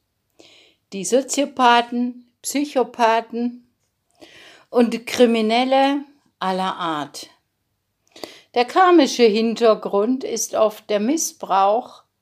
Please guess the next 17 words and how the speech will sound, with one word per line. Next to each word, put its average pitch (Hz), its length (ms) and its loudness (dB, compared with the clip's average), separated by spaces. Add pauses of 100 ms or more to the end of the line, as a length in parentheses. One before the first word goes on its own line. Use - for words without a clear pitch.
(340)
ihrer 190 320 -2
Fähigkeiten 226 1000 -2
in 202 280 -10
vergangenen 214 800 -2
Leben, 190 760 -6 (1000)
die 190 120 -10
sie 202 220 -4
heute 233 720 2 (320)
nicht 214 520 -6
mehr 220 480 -2 (460)
gewinnbringend 226 920 2
für 190 180 -4
sich 180 320 -8
selbst - 760 -4 (480)
einsetzen 190 960 -4
wollen, 185 420 -2
sondern 214 760 -4